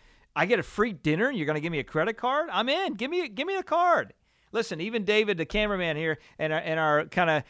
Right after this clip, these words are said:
semi-producer, he's helping us in the process of saying, "I know what that's about. He went to college." But I gotta tell you, I'm there, and I get this Discover card, and guess what happened? I ended up running up a bunch of debt on the card,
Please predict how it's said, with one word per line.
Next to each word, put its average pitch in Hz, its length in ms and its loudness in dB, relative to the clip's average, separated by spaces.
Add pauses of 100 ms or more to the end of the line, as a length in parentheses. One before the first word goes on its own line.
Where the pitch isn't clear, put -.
(140)
semi-producer, 185 920 4
he's 160 140 -2
helping 190 260 2
us 151 100 -4
in 175 80 -4
the 165 80 -4
process 190 460 0
of 143 80 -8
saying, 175 340 0 (240)
"I 247 200 2
know 370 120 2
what 254 200 6
that's 156 240 2
about. 143 300 2
He 320 100 -2
went 339 180 0
to - 60 -6
college." 139 500 -4 (560)
But 190 100 2
I 220 80 8
gotta 254 160 6
tell 262 160 2
you, 254 120 4
I'm 185 120 2
there, 202 200 2
and 190 100 2
I 175 40 0
get 180 160 -4
this 170 180 -6
Discover 247 420 0
card, 135 400 2
and 143 380 -6 (180)
guess 180 220 -2
what 143 100 0
happened? 139 340 -6 (1120)
I 123 80 -4
ended 113 200 -4
up 113 160 -4
running 117 320 -4
up 117 200 -6 (280)
a 110 80 -6
bunch 110 260 -4
of 101 80 -8
debt 120 260 -2
on 107 120 -10
the 101 80 -8
card, 110 460 -4